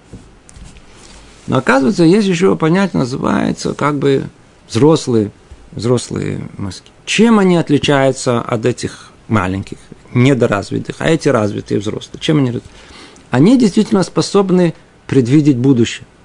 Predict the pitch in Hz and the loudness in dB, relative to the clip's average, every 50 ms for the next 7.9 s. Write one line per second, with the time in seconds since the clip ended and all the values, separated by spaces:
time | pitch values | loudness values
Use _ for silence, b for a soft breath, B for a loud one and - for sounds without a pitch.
0 | - _ _ _ _ _ _ - - _ _ _ _ _ _ _ _ _ - - | -20 _ _ _ _ _ _ -20 -20 _ _ _ _ _ _ _ _ _ -6 0
1 | 139 226 285 - - 208 214 208 196 - - - 131 127 160 165 226 226 - 220 | 2 2 2 2 2 0 0 0 -4 -8 -8 -4 -2 -2 0 2 0 2 2 2
2 | 202 208 208 202 196 190 156 135 127 131 - - 294 359 381 392 370 330 349 339 | 2 4 4 4 4 4 2 2 0 -2 -4 -2 0 2 4 4 4 4 4 4
3 | 320 339 320 294 - - - - - - - - - 190 180 240 214 196 185 185 | 4 4 4 2 0 -4 -14 -18 -16 -16 -14 -6 -4 -2 0 2 2 2 0 -2
4 | - - 180 160 156 135 117 - - - - - 214 220 285 - 202 220 185 156 | 0 2 2 4 4 4 2 0 -4 -8 -2 0 0 2 2 2 0 0 0 0
5 | 196 196 190 175 - B B B B B B B B B B B - - 165 143 | 2 2 2 2 0 B B B B B B B B B B B -2 0 0 2
6 | - 202 220 262 277 202 - - - - - 131 139 - 269 269 285 - 285 277 | 4 2 2 2 0 -2 -4 -8 -18 -12 -6 -2 0 0 2 4 4 4 4 4
7 | 269 240 214 180 165 180 170 - 165 - - 214 214 196 - - - 131 | 4 2 0 -2 -4 -8 -8 -8 -8 -4 0 0 0 0 0 -4 -6 -8